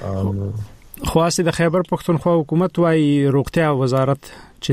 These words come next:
Speaker 2: تېره هفته دا کم یوازې چې ثبت شوي دي د زکام او د ټوخي په څیر د موسمي ناروغیو تر نهه نیم زره زیاتې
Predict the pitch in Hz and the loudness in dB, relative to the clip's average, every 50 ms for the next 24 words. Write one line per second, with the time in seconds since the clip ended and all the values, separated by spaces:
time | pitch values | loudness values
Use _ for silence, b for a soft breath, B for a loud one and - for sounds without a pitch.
0 | - - - 160 165 160 156 147 139 - - - 156 151 151 147 143 139 135 - | -2 2 2 2 4 4 2 2 0 -2 -2 -2 0 2 2 2 2 2 0 -2
1 | - - 143 139 135 131 - 277 240 214 196 190 156 135 139 139 - 170 165 156 | -4 -6 -4 -4 -4 -4 -6 -10 -12 -8 -4 0 0 0 0 2 2 2 2 2
2 | 143 143 143 165 170 160 139 135 - 139 - - 139 135 - - - 170 175 160 | 2 2 4 2 2 0 -2 -4 -8 -6 -4 -4 -4 -4 -4 -2 0 2 2 2
3 | 147 135 123 120 123 113 123 123 - 156 156 151 151 139 127 123 113 - 135 - | 2 2 2 0 0 0 0 -2 0 0 0 0 2 0 0 -2 -2 -2 -4 -2
4 | - - 160 151 139 123 131 - 143 131 - - 147 147 131 127 131 131 131 123 | 0 0 2 2 0 -2 -4 -4 -4 -2 0 2 2 2 2 0 0 0 0 0
5 | - - 135 143 151 147 143 139 131 131 123 147 151 143 - - 139 127 139 139 | 0 0 0 2 2 2 2 2 2 0 0 0 -2 0 0 0 2 2 2 2
6 | 127 131 160 180 190 175 139 147 139 131 127 117 147 151 147 - | 4 4 4 4 2 2 2 0 0 0 0 0 0 0 0 -2